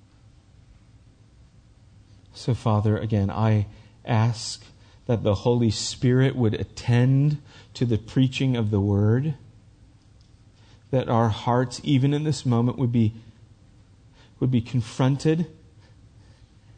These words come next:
convicted, that anyone who is lost here this morning might be converted,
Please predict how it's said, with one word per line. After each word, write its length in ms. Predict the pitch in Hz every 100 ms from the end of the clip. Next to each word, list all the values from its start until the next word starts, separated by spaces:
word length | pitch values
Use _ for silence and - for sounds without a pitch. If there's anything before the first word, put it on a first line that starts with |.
| - - -
convicted, 1000 | - 131 110 139 143 143 - 170 170 180 - - - - - - - - - - - - - - -
that 140 | -
anyone 340 | 143 139 151 160
who 100 | 151
is 140 | 123
lost 540 | 135 135 143 160 - -
here 140 | 165
this 260 | 151 - 160
morning 260 | 156 165
might 180 | 151 147
be 100 | 135
converted, 1000 | 135 131 113 127 139 147 175 208 220 -